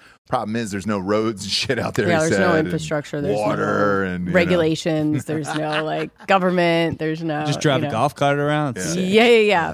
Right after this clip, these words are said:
Speaker 1: Yeah.
Speaker 2: But, like, that kind of, like, no regulation, no government, um, or no, like, authorities kinda breeds some, some, you know, local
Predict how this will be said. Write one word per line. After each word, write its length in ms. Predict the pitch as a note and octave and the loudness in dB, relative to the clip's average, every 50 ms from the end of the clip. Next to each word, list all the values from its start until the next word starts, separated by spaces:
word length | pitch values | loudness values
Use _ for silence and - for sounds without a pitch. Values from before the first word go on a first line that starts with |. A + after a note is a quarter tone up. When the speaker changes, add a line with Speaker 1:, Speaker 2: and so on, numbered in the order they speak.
| D#3 | -8
Speaker 1:
Yeah. 60 | D#3 E3 | -4 -2
Speaker 2:
But, 160 | F#3 G3 F3+ - | 0 0 0 2
like, 380 | F#3+ F3+ E3+ E3 D#3+ - - _ _ _ _ _ _ - E3+ - | 2 2 2 2 -2 -6 -12 _ _ _ _ _ _ -20 -4 0
that 320 | - G3+ F#3 F3 - - | 2 2 2 0 -2 -2
kind 240 | - G3+ F#3 F3 F3+ | -2 -2 0 0 0
of, 100 | D#3 D#3+ | 0 0
like, 220 | F3 E3+ D#3+ - | 0 0 0 0
no 280 | F3 F3 E3+ F3 F3 E3+ | 0 0 2 2 2 4
regulation, 680 | E3+ F3 E3 D#3+ F3 E3 D3+ D#3 D#3 - - E3 D#3+ | 2 2 0 0 -2 -4 -4 -4 -6 -4 -4 -2 -2
no 160 | D#3 D3+ D3+ D3 | 0 -2 -2 -2
government, 560 | - D#3 D3 D3+ D3+ D#3 D#3+ D#3 D#3 - - _ _ _ - E3 | -2 -4 -2 -2 -2 -2 0 0 -2 -4 -6 _ _ _ -4 -2
um, 420 | E3 D#3 D3+ D3 C#3+ C3+ - - _ _ _ _ _ _ _ _ _ _ _ _ _ _ _ _ _ - | -2 -2 -2 -2 -4 -6 -8 -10 _ _ _ _ _ _ _ _ _ _ _ _ _ _ _ _ _ -4
or 180 | E3+ F3 F3 | -2 0 2
no, 220 | E3 E3 D#3+ D3+ D3+ | 2 2 2 2 2
like, 220 | D3+ D3+ C#3+ - | 0 -2 -2 -2
authorities 840 | - E3+ - - F3 D#3+ D#3+ D#3+ E3+ F3+ G3 G3+ G#3+ A3 A3+ - | -4 -4 -2 -2 0 2 2 2 2 2 0 0 0 0 -2 -4
kinda 420 | - - - - E3+ D#3+ D#3+ D#3 D3 | -6 -10 -6 -4 -2 -2 -2 -2 -2
breeds 500 | C#3 - E3 D#3 D3+ D#3 D3+ D3 - - | -4 -4 -4 -4 -2 -4 -6 -6 -10 -14
some, 400 | - - - - D#3 D#3 D3+ - | -16 -10 -8 -6 -4 -4 -6 -8
some, 480 | - - - D3+ D3 D3 - - - - _ _ | -10 -14 -14 -12 -10 -10 -10 -12 -14 -16 _ _
you 140 | - E3 D#3 | -8 -8 -6
know, 280 | C#3+ - D#3+ F3+ D#3 - _ _ _ _ - | -6 -8 -10 -12 -14 -16 _ _ _ _ -4
local 680 | E3 E3+ D#3+ E3 - - E3 D3+ D3+ D3+ D#3 D3 | -2 -2 -2 -2 -2 -4 -4 -4 -4 -4 -6 -8